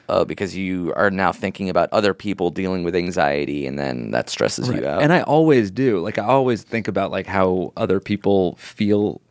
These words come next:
Speaker 2: and stuff, but I definitely don't do it and then also feel incredibly sorry for them like I have been.
Speaker 1: <laughs> I wonder if this will change anything in you, because everyone says if, like, if you're dealing with anxiety, you should try meditating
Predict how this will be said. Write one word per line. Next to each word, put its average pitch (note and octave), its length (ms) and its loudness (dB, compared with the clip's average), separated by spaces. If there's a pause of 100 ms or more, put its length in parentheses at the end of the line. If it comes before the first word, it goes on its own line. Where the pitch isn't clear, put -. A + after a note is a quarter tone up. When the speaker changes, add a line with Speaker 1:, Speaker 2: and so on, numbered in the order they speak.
(120)
Speaker 2:
and C#3 120 -4
stuff, D#3 420 -4
but G#2+ 320 2
I G#2+ 140 2
definitely A2 460 0
don't G2 320 2 (480)
do G#2 220 6
it - 180 0 (100)
and F#2+ 340 0
then F#2 260 2
also F2+ 320 -2
feel F#2+ 280 -2
incredibly F2+ 720 -2
sorry F#2+ 380 0
for - 180 -6
them A#1 240 -6
like - 200 -2
I F#3+ 40 8
have - 380 -4
been. G#3+ 1300 -4
Speaker 1:
<laughs> - 100 -18
I - 60 -4
wonder A2+ 600 2
if - 340 -2
this - 220 -2
will E2+ 200 2 (100)
change F2+ 380 0
anything A#1+ 420 -6
in A#1+ 120 -12
you, A#1 160 -8
because G2 280 -2
everyone G#2 360 2
says F2 280 2
if, - 140 -6
like, B1 220 -2
if - 120 -12
you're F2+ 100 0
dealing F#2 320 2
with D#2 140 0
anxiety, B1+ 480 0
you D2 160 -6
should A1+ 300 -2 (580)
try F#2 200 2
meditating G1+ 800 -2